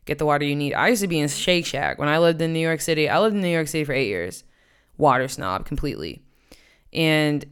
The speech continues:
I would go to, like, restaurants. There was, like, this restaurant on Fourteenth Street called H U Kitchen. I love it. Like, this paleo kitchen, all about the highest quality foods.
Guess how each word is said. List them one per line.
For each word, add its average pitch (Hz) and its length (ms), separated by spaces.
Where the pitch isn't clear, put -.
I 151 420
would 147 240
go 160 320
to, 165 180
like, 147 240
restaurants. 165 580
There 180 60
was, 170 100
like, 160 100
this 156 160
restaurant 151 360
on 147 80
Fourteenth 151 460
Street - 200
called - 220
H 143 240
U 147 80
Kitchen. 151 340
I 139 80
love 135 220
it. - 140
Like, 87 140
this - 120
paleo 151 480
kitchen, 147 380
all 151 200
about 143 220
the 131 60
highest 147 400
quality 143 380
foods. 143 480